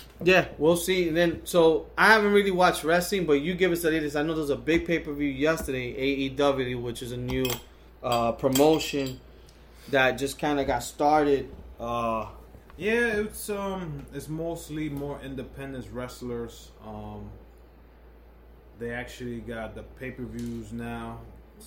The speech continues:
Speaker 2: Um, you know, they're brand new, so they gotta
Speaker 1: Mm-hmm.
Speaker 2: work on certain things. The matches were great. It's still not W W E level.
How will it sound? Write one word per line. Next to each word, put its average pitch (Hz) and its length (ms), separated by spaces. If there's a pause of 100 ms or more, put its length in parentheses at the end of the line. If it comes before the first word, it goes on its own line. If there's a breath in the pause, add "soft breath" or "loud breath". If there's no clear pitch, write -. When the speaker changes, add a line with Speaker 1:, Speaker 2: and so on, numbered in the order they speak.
(120)
Speaker 2:
Um, 107 320 (1800)
you 220 120
know, 160 120
they're 151 140
brand 139 680
new, 160 380 (100)
so - 280
they 139 140
gotta 139 180
Speaker 1:
Mm-hmm. 127 100
Speaker 2:
work 135 240
on 123 100
certain 117 340
things. 123 320
The 120 80
matches 143 440
were 131 140
great. 139 520 (1400)
It's 120 140
still 147 320
not 139 360
W 135 220
W 123 400
E 131 380 (960)
level. 113 500